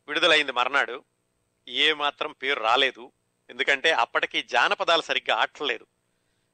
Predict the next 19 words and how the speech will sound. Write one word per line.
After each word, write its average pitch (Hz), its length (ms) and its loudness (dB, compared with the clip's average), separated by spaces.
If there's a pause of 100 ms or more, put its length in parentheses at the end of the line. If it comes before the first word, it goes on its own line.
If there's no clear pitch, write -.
(120)
ఎక్కినే 175 360 -2
నాగేశ్వరరావు 156 460 2
గారు 147 180 4
నటించారు 131 500 -2
తిలోత్తమ 143 560 -6
అనే 135 200 2
సినిమా, 127 340 -6 (140)
అది 123 140 -2
ఫెయిల్ 139 300 0
అయింది. 120 280 -4 (720)
అలాగే 139 260 2
జంధ్యాల 143 420 0
గౌరీనాథ 151 480 -2
శాస్త్రి 143 360 -2
గారని 139 320 2
ఎన్టీ 156 240 0
రామారావు 143 380 0
గారికి 135 240 -2
విజయవాడలో 135 580 0